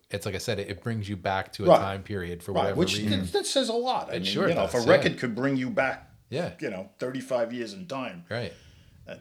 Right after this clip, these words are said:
Speaker 2: and nothing else will, that, that
Speaker 1: <laughs>
Speaker 2: says a lot for the, uh, for the band. Uh, number twenty-three, uh, Robin Trower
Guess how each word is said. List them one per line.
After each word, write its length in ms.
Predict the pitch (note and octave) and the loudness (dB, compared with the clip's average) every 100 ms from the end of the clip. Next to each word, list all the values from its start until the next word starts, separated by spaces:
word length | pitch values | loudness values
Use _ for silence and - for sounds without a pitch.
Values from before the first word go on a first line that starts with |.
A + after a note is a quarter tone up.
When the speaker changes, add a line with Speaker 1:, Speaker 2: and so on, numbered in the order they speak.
| - | -8
Speaker 2:
and 140 | G2+ | -2
nothing 320 | B2 B2+ A2 | 0 0 4
else 260 | A#2+ C#3 - | 4 4 0
will, 200 | - E2 | -8 -2
that, 240 | F#3+ - - | -2 -2 -6
that 120 | G2+ | -2
Speaker 1:
<laughs> 80 | F3 | 0
Speaker 2:
says 140 | A2 F#2 | 0 -2
a 40 | |
lot 280 | G2 A2 - | 0 0 -2
for 80 | F2+ | -6
the, 300 | F2 E2 E2 | -4 -4 -4
uh, 160 | E2 | -6
for 160 | E2 E2+ | -8 -10
the 80 | E2 | -4
band. 340 | A2+ A2 E2+ - _ _ _ _ _ - | -2 -2 -8 -16 _ _ _ _ _ 2
Uh, 220 | A2 A2 A2+ | 8 8 8
number 220 | D3 E3 | 6 6
twenty-three, 880 | D#3+ D#3 C#3+ - B2+ C#3 B2+ B2 - | 4 2 0 -2 -2 0 2 0 0
uh, 200 | G2+ F#2+ | 4 4
Robin 400 | F#2+ A#2+ B2 B2 | 8 8 6 4
Trower 540 | - A#2 G#2 G#2+ G#2+ | 0 2 4 4 2